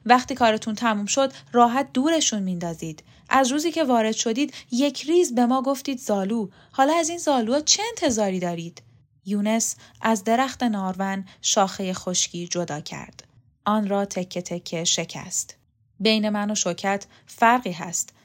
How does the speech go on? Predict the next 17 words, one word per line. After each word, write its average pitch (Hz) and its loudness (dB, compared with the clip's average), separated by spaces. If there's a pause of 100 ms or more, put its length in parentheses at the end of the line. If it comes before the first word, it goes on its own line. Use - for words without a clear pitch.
(140)
حسابمون 202 0
جداست." 190 -2 (340)
"برای 226 4
من 262 2
جدا 233 2
نیست. 269 0 (280)
من 220 4 (180)
شاعر 208 2
و 262 2
جادوگرم. 190 -2 (380)
درد 196 4
همه 208 0
رو 269 2
از 196 0
آن 202 -2
خودم 220 0
می‌دونم." 175 -8